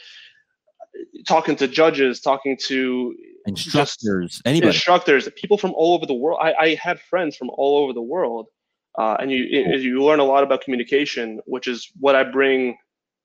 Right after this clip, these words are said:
Speaker 1: to what I do now.
Speaker 2: Right.
Speaker 1: Um, you know, it's, it teaches you so many skills. And again, it's such a young age. I always recommend, like,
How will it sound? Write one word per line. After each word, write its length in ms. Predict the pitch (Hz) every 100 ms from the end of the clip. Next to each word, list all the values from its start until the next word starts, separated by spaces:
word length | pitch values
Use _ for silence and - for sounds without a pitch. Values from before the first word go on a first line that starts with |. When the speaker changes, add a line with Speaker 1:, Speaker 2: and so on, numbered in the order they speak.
| _ -
Speaker 1:
to 140 | 139
what 300 | 131 127 -
I 120 | 131 117
do 180 | 117
now. 360 | 110 185 - - _ - -
Speaker 2:
Right. 280 | 107 82 -
Speaker 1:
Um, 460 | 107 107 107 101 - _ _
you 120 | 131
know, 160 | 113 104
it's, 260 | 113 - -
it 180 | -
teaches 320 | - 160 151 135
you 80 |
so 200 | 127 143
many 100 | 139 123
skills. 180 | 123
And 80 | 127
again, 240 | 135 127 117
it's 120 | -
such 220 | - -
a 140 | 156
young 380 | 123 123 135 131 127
age. 340 | 127 117 104
I 140 | 123
always 280 | 131 143 139
recommend, 600 | 139 127 131 123 117 113 _ _ 277
like, 300 | 151 110